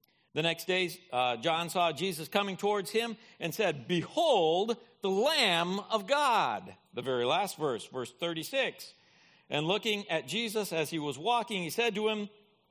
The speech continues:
"Behold, the Lamb of God." Now, what's that about? What a weird title. The Lamb of God?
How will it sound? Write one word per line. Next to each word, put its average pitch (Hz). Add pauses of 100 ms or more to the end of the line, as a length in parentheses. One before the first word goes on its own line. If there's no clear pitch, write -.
(600)
"Behold, 180 (360)
the 165
Lamb 156 (260)
of 165
God." 151 (1040)
Now, 349
what's 370
that 392
about? 151 (380)
What 359
a 311
weird 339
title. 330 (2000)
The 190
Lamb 233
of 233
God? 302